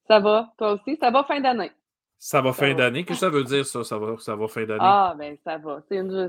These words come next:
Speaker 1: c'est une heure à la fois. <laughs>
Speaker 2: C'est une heure à la fois, euh, pour tout le
Speaker 1: Ouais.
Speaker 2: monde, là. Pour toi
Speaker 1: Pour
Speaker 2: et
Speaker 1: tout le
Speaker 2: pour les
Speaker 1: monde.
Speaker 2: élèves.
Speaker 1: Effectivement. Ouais.
Speaker 2: Mais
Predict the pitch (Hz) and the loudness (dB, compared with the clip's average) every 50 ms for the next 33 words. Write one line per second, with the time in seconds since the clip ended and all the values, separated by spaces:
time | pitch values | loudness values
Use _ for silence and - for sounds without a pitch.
0 | - - 202 202 - - 226 247 247 247 233 226 226 226 220 214 214 202 190 185 | -4 -4 -6 -6 -4 -4 -2 2 4 4 6 6 4 4 2 2 0 0 0 -2
1 | - - - 180 - _ _ _ _ - 240 269 - - _ _ _ - - - | -2 -8 -12 -12 -12 _ _ _ _ -10 -10 -10 -10 -14 _ _ _ -20 -20 -16
2 | _ - 220 202 - - - 220 - _ - - - 226 _ _ - - - - | _ -8 -8 -8 -8 -10 -14 -14 -14 _ -16 -16 -16 -16 _ _ -16 -14 -12 -8
3 | - - 143 147 143 156 165 190 208 240 233 220 202 165 139 - - - 135 147 | -4 2 2 2 4 2 2 0 0 2 4 4 4 4 4 2 0 0 2 2
4 | 185 240 254 208 147 135 127 127 123 - 135 123 - 165 175 160 110 - 92 95 | 2 2 0 0 0 0 0 -2 -4 -6 -6 -4 -2 0 0 0 0 -2 -6 -12
5 | 101 101 - _ - - - - - 123 127 131 143 143 202 - 120 120 117 214 | -14 -16 -16 _ -12 -12 -12 -10 -6 -2 0 0 0 0 -2 -4 -6 -4 -4 -4
6 | 214 - 208 202 190 - 110 110 107 113 117 127 143 175 185 180 156 _ _ - | -2 -2 0 0 0 2 0 2 2 0 0 -2 -4 -4 -6 -10 -18 _ _ -10
7 | 185 180 180 - - - 208 190 - _ - 208 196 175 170 185 180 170 - _ | -8 -8 -8 -8 -10 -10 -10 -10 -10 _ -10 -8 -8 -8 -8 -10 -10 -12 -14 _
8 | _ _ _ _ - 185 185 190 185 120 123 - _ | _ _ _ _ -4 -2 0 2 2 0 -2 -6 _